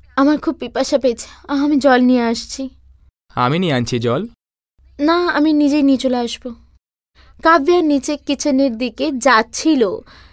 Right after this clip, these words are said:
Speaker 1: যখন কাব্যা নিচের দিকে নামছিল, ও দেখতে পেল যে ময়ূরীটা পা চেপে চেপে বাড়ির বাইরে বেরিয়ে চলে যাচ্ছে। "এত রাতে বাইরে কোথায় যাচ্ছে?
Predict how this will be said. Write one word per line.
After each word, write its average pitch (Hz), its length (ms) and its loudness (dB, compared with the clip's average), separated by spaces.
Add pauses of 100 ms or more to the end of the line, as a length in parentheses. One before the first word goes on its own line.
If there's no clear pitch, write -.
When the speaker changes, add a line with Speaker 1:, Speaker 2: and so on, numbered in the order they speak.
Speaker 1:
যখন 302 520 0
কাব্যা 247 560 2
নিচের 233 500 -2
দিকে 285 440 -2
নামছিল, 240 960 2 (340)
ও 294 120 0
দেখতে 247 380 0
পেল 311 480 2
যে 254 160 4
ময়ূরীটা 277 680 2
পা 254 320 2
চেপে 285 340 -4
চেপে 330 400 -2 (120)
বাড়ির 233 380 0
বাইরে 220 500 2
বেরিয়ে 226 420 2
চলে 214 260 0
যাচ্ছে। 190 380 -6 (280)
"এত 294 160 -8
রাতে 381 280 -2
বাইরে 302 300 -2
কোথায় 415 280 -4
যাচ্ছে? 359 400 -2